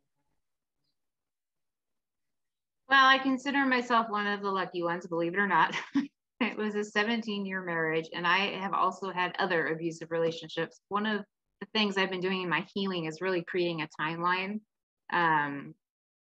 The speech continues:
and as I've done that, I've seen where it goes back, and not just in my life, but in generations before me. And it's helped a little bit with, with my healing. And,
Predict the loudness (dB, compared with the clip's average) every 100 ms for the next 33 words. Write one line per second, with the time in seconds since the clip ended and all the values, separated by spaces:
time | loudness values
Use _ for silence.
0 | _ _ _ _ _ _ -4 0 2 2
1 | 0 0 2 2 0 -2 -2 -4 -6 -6
2 | -4 -2 0 0 -2 -4 -6 -6 -2 2
3 | 2 0 _ _ -6 0 0 0 -4 0
4 | 2 4 2 0 -2 -6 -6 -4 -4 0
5 | 0 -2 -8 -12 -12 -18 -6 -2 -2 -4
6 | -10 -12 _ -8 -8 -6 0 0 0 -6
7 | -2 -2 -2 -4 -6 _ _ -8 -6 -4
8 | -4 -4 -4 -6 -4 -6 -8 -12 -10 -6
9 | -2 -2 -4 -8